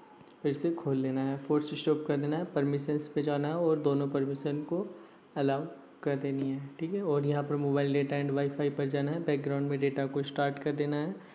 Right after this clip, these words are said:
अनरिस्ट्रिक्ट data को बंद रहने देना है, इतना आपको करना है। फिर back ला दीजिए, Back ला दीजिए और यहाँ से back ला दीजिए, Back ला दीजिए और यहाँ पर system में जाइए, date and time पर जाइए, यूज़ network provided पर tick करके लगा दीजिए।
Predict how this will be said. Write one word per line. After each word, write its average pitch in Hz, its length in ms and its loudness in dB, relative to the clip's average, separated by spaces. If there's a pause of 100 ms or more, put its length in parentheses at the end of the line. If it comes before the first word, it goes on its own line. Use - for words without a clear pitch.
(240)
अनरिस्ट्रिक्ट 156 540 2
data 147 280 4
को 147 200 0
बंद 139 260 -2
रहने 139 300 0
देना 143 220 -2
है, 147 280 -6
इतना 147 280 0
आपको 143 280 -2
करना 147 280 0
है। 156 140 -2
फिर 151 220 -2
back 143 240 -2
ला 143 140 2
दीजिए, 143 380 -4 (600)
Back 143 260 0
ला 139 160 2
दीजिए 139 440 -2 (380)
और 135 300 0
यहाँ 139 180 0
से 143 140 -2
back 143 280 0
ला 139 120 2
दीजिए, 139 320 0
Back 147 300 -2
ला 143 140 -2
दीजिए 139 380 -4 (420)
और 143 120 2
यहाँ 139 180 0
पर 147 160 0
system 147 400 -2
में 151 160 2
जाइए, 143 360 2
date 143 300 2
and 139 100 -2
time 139 180 0
पर 139 140 0
जाइए, 143 280 2
यूज़ 147 280 2
network 139 320 0
provided 135 520 0
पर 147 80 0
tick 143 240 -4
करके 139 280 -2
लगा 139 280 0
दीजिए। 143 380 -4